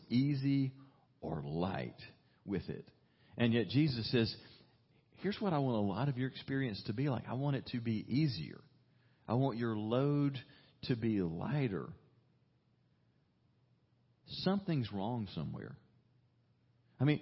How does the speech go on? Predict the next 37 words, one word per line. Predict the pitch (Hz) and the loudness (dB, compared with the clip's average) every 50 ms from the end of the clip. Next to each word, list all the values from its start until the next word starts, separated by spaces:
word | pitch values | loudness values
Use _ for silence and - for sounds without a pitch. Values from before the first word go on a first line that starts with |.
| - - - | -2 -12 -14
s-, | - - - - | -12 -12 -4 4
in | 139 156 | 6 8
the | 151 135 | 8 8
big | 117 120 - 170 185 196 196 175 151 | 6 6 8 10 10 12 10 8 6
picture | - 180 175 - - - 135 107 82 76 - - | 4 4 4 4 0 -2 -2 -2 -2 -2 0 4
and | 120 143 147 139 | 6 6 6 6
in | 127 143 156 151 147 | 4 2 2 2 2
my | 151 160 175 | 2 2 4
life, | 175 156 - - - - | 4 4 2 0 -6 -10
something | - - - - - 196 196 196 180 - 185 185 175 170 | -8 -6 -4 -2 0 0 0 0 0 0 2 2 2 4
is | 143 151 139 127 | 4 2 2 2
wrong, | 143 156 156 151 143 127 120 | 2 2 2 4 4 4 4
that | 120 113 - | 4 4 6
I | 147 | 6
have | 151 156 139 117 | 6 6 4 4
such | - - - 185 180 180 - | 0 0 2 2 2 2 2
an | 170 147 | 0 2
expectation | 123 147 139 - - - 135 113 - - 143 143 120 - 127 113 107 - - - - - - | 2 0 0 0 2 2 2 2 2 2 2 2 2 2 0 -2 -4 -6 -10 -20 -4 4 6
that | 143 147 | 6 6
it, | 147 147 - - - | 6 4 0 4 8
that | 135 151 147 | 8 10 10
the | - 131 | 8 6
more | 123 127 123 135 156 170 185 170 | 4 4 4 4 6 6 6 6
committed | - - 170 156 165 160 156 151 | 6 4 4 4 6 4 4 6
that | 139 143 | 6 6
I | 139 139 143 147 | 6 8 6 6
am | 147 143 | 6 6
to | 135 135 | 6 4
Jesus, | 120 123 139 139 127 110 113 113 - - - - - - - | 4 4 4 4 4 4 2 0 0 -2 -6 -14 -18 2 6
the | 131 135 | 6 6
bigger | 131 123 160 180 175 175 165 | 8 8 8 8 8 8 6
the | 151 143 | 6 6
load | 147 147 156 156 160 170 160 143 | 6 6 8 8 10 10 10 8
that | 147 139 | 8 8
I've | 143 139 139 - | 8 6 6 6
gotta | 151 139 139 | 4 4 4
carry, | 139 - - 151 151 139 127 | 2 2 4 6 6 6 6